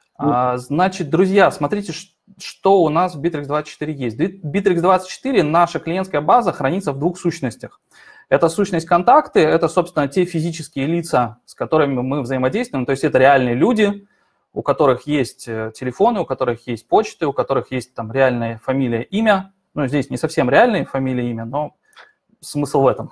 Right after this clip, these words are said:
Speaker 2: <laughs> Вот. И есть сущность компании, это, собственно, юридические лица или индивидуальные предприниматели, с которыми мы взаимодействуем. Ну, вот компании у меня нету, я здесь подготовился на контакты.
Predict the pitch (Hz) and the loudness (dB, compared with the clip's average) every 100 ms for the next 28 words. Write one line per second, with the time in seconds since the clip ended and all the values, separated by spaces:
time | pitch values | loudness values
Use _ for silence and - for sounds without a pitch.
0 | - _ _ 131 - 139 120 _ _ - | -18 _ _ -12 -6 -6 -6 _ _ -18
1 | 254 220 - _ 127 147 131 110 - 160 | -16 -16 -18 _ -2 4 4 4 -4 -6
2 | 147 185 254 247 240 - 208 208 196 202 | -4 -2 -4 -4 -6 -6 -4 0 2 4
3 | 247 285 240 185 151 135 156 190 190 196 | 4 4 0 0 0 0 0 0 0 -2
4 | 190 165 156 139 139 143 156 220 - - | -4 -4 -2 -2 -2 -2 -2 -4 -8 -2
5 | 170 170 170 135 131 123 127 139 190 190 | 0 2 0 -2 -2 -2 0 2 2 0
6 | - - 143 143 147 135 131 113 123 160 | -4 -6 -6 0 0 -2 -6 -6 -2 0
7 | 180 156 127 135 160 131 127 131 131 135 | 2 0 -2 0 -2 -4 -6 -4 0 0
8 | 120 - 127 139 147 156 147 135 139 202 | -2 -2 -4 -2 0 2 2 0 -2 -2
9 | 208 131 120 - 131 131 139 120 - 123 | -2 -4 -4 -8 -2 0 0 -2 -4 -6
10 | 135 151 160 - 147 | -4 2 2 2 -6